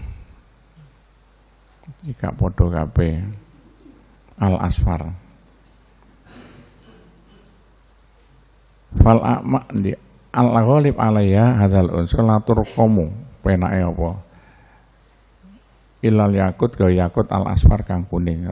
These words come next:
Roko mawon ditulis kena iso di apa iku? Sing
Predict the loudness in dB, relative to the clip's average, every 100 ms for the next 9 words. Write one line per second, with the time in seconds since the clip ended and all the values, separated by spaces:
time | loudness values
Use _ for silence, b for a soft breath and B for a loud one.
0 | -10 -6 -6 -4 -4 -4 -4 -6 -4 -6
1 | -4 0 0 0 -4 -2 -4 -6 -18 b
2 | b b b b b b _ _ _ _
3 | -14 -8 -4 -4 -4 -6 -6 -6 -8 -14
4 | -20 _ _ b b b b b -10 -8
5 | -6 -6 -4 -6 -6 -10 -12 B B B
6 | -20 -20 B B -20 -20 _ _ _ _
7 | b b b b b b b _ _ _
8 | _ _ _ _ _ _ _ _ _ _
9 | _ _ _ _ _ _ -16 -10